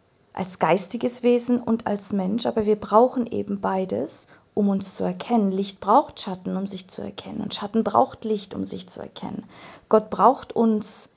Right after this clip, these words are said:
als physisches Wesen, um sich selbst erkennen zu können. Und wir brauchen Gott, um unser geistiges Wesen erkennen zu können. Und diese Schattenanteile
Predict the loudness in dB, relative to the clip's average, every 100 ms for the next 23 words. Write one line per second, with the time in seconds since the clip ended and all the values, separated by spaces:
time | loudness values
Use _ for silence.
0 | _ _ _ _ -6 -4 0 2 4 2
1 | 0 -2 4 4 4 -2 -2 -2 0 -4
2 | -6 -2 -2 -2 -10 -10 -2 0 0 -4
3 | -10 -14 -12 -12 -14 _ _ _ _ _
4 | _ -6 0 2 4 2 2 0 0 0
5 | 0 -12 -16 _ _ -6 -4 -4 -6 -6
6 | -4 -2 0 0 0 -4 -8 -6 -4 -4
7 | -6 -12 -10 -8 -6 -6 -10 -12 -14 -16
8 | _ -20 -20 -10 -2 0 0 -2 2 2
9 | 4 -2 -2 -6 -4 -2 -2 -6